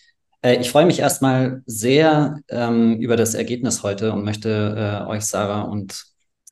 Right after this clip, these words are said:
äh, Sven, herzlich danken für euer Engagement. Ähm, auch, dass die Strategie so breit aufgestellt ist. Ein Punkt, der mir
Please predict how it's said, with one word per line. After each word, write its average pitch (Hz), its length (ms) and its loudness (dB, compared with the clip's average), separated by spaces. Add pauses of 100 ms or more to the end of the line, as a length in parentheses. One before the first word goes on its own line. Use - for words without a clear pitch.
äh, 117 100 -6
Sven, 110 640 2
herzlich 113 380 -2
danken 110 240 -4
für 95 140 -6
euer 95 200 -2
Engagement. 101 720 -4 (460)
Ähm, 104 420 -4
auch, 117 160 -4
dass - 260 -4
die 107 120 -4
Strategie 110 420 -2
so 113 160 2
breit 113 240 2
aufgestellt 104 580 -2
ist. - 400 -2 (460)
Ein 131 180 4
Punkt, 156 360 6
der 127 220 8
mir 127 680 6